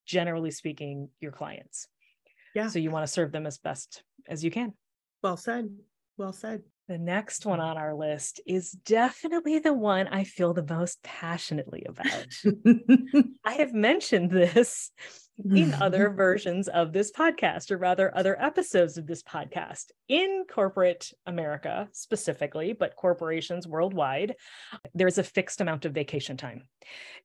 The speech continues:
Speaker 1: In the U S, it is regularly two weeks or less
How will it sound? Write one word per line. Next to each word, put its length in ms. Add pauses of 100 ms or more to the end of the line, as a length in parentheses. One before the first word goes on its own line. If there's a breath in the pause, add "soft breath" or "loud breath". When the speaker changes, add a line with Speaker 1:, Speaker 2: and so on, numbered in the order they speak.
Speaker 1:
In 160
the 100
U 240
S, 400
it 160
is 360 (200)
regularly 1120 (140)
two 320
weeks 580 (200)
or 200
less 600